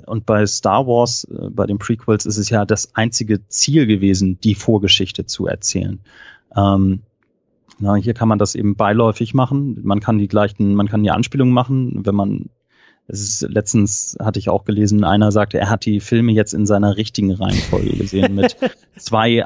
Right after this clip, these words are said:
Speaker 1: eins, drei, vier. Und dann denke ich auch so, ja, aber irgendwie so richtig Prequel ist es eben doch nicht. Es spielt zwar davor, aber wie du sagtest, dieser,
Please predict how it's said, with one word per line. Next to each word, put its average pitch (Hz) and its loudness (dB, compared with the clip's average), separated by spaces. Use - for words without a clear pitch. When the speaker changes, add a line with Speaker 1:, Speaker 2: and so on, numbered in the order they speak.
Speaker 1:
eins, 110 0
drei, 101 0
vier. 101 0
Und 95 0
dann 104 0
denke 110 2
ich 104 -8
auch 113 -2
so, - -6
ja, 107 0
aber 98 2
irgendwie 131 0
so 113 2
richtig - -2
Prequel - -2
ist - -4
es - -6
eben 139 -2
doch - -4
nicht. 95 -2
Es 95 0
spielt 117 -2
zwar 110 0
davor, 120 2
aber 107 0
wie 110 -4
du 113 2
sagtest, 113 -2
dieser, 104 2